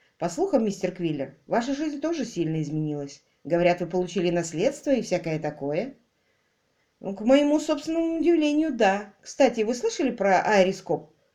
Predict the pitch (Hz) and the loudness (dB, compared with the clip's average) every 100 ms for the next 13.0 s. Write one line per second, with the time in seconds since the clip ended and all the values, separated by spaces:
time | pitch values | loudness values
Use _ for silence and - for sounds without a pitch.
0 | _ 139 139 147 165 - 180 190 381 349 | _ -12 -12 -10 -8 -2 -2 0 -2 -4
1 | - 269 - 143 139 _ _ _ _ 156 | -8 -12 -10 -8 -10 _ _ _ _ -2
2 | 208 262 - 165 262 285 247 233 240 226 | 0 0 -2 0 2 4 2 0 -2 -2
3 | 175 160 262 311 262 269 262 185 123 - | -2 -2 -2 -2 -4 -4 -4 -4 -6 -12
4 | _ _ _ _ _ _ _ 180 233 254 | _ _ _ _ _ _ _ -2 0 2
5 | 202 247 233 185 - 220 220 214 214 226 | 4 4 4 -2 -2 2 2 0 -2 0
6 | 311 349 196 180 175 165 160 156 160 156 | 0 0 -2 -2 -2 -2 -4 -4 -6 -6
7 | 139 131 - _ - 135 147 156 160 226 | -8 -8 -16 _ -18 -16 -10 -6 0 2
8 | 320 330 - 269 - _ _ - 160 160 | 2 -2 -4 -6 -8 _ _ -12 -6 0
9 | 175 254 330 330 254 214 220 269 262 185 | 2 2 0 0 0 2 2 4 4 2
10 | 208 - 208 180 165 208 233 320 240 - | 0 -2 -4 -4 -4 -2 0 0 -2 -6
11 | - - _ _ _ 127 151 156 165 165 | -16 -18 _ _ _ -8 -4 -2 -2 0
12 | 165 208 285 254 160 156 160 151 143 131 | 4 4 4 2 -2 -4 -4 -4 -8 -18